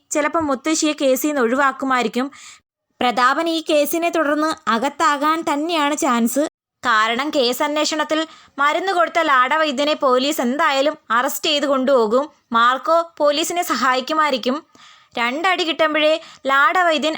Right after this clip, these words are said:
ആരാണ് തൻ്റെ കയ്യിൽ നിന്ന് വിഷമരുന്ന് വാങ്ങിയതെന്നുള്ള കാര്യവും മഹാലക്ഷ്മിയെ കൊല്ലണമെന്ന് പറഞ്ഞിട്ടാണ് വിഷമരുന്ന് കരുണയും മുത്തശ്ശിയും തൻ്റെ കയ്യിൽ നിന്നും വാങ്ങിക്കൊണ്ട് പോയെന്നും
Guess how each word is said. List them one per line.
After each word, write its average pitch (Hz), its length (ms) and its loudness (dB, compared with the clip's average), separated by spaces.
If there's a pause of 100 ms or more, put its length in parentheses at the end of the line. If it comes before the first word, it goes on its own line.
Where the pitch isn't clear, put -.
ആരാണ് 311 500 4
തൻ്റെ 285 260 -2
കയ്യിൽ 269 220 2
നിന്ന് 277 100 0
വിഷമരുന്ന് 269 500 0
വാങ്ങിയതെന്നുള്ള 269 760 2
കാര്യവും 233 500 0 (680)
മഹാലക്ഷ്മിയെ 294 600 0
കൊല്ലണമെന്ന് 302 580 0
പറഞ്ഞിട്ടാണ് 277 600 0
വിഷമരുന്ന് 277 640 0 (320)
കരുണയും 277 420 2
മുത്തശ്ശിയും 277 420 -2
തൻ്റെ 269 280 -2
കയ്യിൽ 269 340 0
നിന്നും 294 220 -2
വാങ്ങിക്കൊണ്ട് 262 540 0
പോയെന്നും 247 540 2